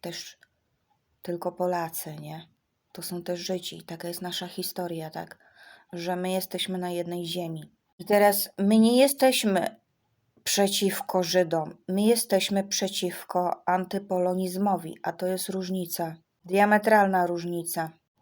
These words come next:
Oczywiście to są bandyci, ci ludzie, którzy rządzą. To są bandyci, złodzieje, przestępcy.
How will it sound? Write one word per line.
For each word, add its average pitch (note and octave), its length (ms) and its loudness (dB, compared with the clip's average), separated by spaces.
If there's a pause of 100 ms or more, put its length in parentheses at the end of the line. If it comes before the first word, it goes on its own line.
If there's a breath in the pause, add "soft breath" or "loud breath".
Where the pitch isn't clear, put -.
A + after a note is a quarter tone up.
(120)
Oczywiście G#3 640 -2
to G3 120 -4
są F#3 260 -4
bandyci, F#3 920 0
ci F#3 200 -4
ludzie, F3 420 -2
którzy E3+ 340 -8
rządzą. E3 420 -6
To E3+ 100 -8
są F#3+ 200 -4
bandyci, F#3 420 -4
złodzieje, E3+ 460 -4
przestępcy. E3 840 -10